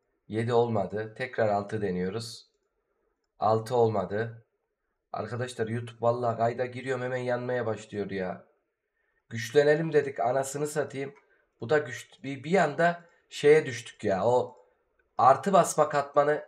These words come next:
bize gelmiyor demek ki. Bir de işin kötüsü şey de bitti bundan sonra. Parşo da bitti. Bu bir de kutsamayla çok zor geçer. Yani full demirci de çok ep.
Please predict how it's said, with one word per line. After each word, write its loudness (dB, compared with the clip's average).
bize 0
gelmiyor 0
demek -6
ki. -6
Bir -6
de 4
işin -6
kötüsü -4
şey 6
de 2
bitti -10
bundan -2
sonra. -6
Parşo 0
da -2
bitti. -2
Bu -6
bir -6
de 0
kutsamayla 0
çok -4
zor 2
geçer. -10
Yani -4
full -12
demirci -2
de -2
çok -4
ep. -4